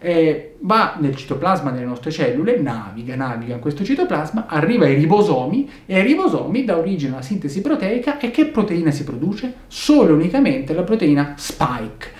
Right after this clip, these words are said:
che è quella proteina con la quale il coronavirus si aggancia alle nostre cellule.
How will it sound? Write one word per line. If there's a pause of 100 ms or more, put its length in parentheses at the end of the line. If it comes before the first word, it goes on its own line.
(160)
che
è
quella
proteina
con
la
quale
il
coronavirus
si
aggancia
alle
nostre
cellule.